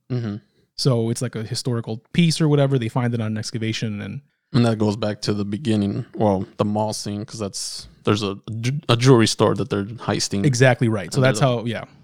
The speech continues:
Speaker 2: So that's
Speaker 1: Yeah.
Speaker 2: why we're in the mall in the first place, because some jewelry store in the mall is selling,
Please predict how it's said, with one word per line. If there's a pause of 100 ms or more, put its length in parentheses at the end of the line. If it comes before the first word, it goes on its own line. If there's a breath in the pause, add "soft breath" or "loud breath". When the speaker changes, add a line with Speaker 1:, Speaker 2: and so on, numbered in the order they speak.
(100)
Speaker 2:
So
that's
Speaker 1:
Yeah.
Speaker 2:
why
we're
in
the
mall
in
the
first
place,
because
some (160)
jewelry
store
in
the
mall
is
selling,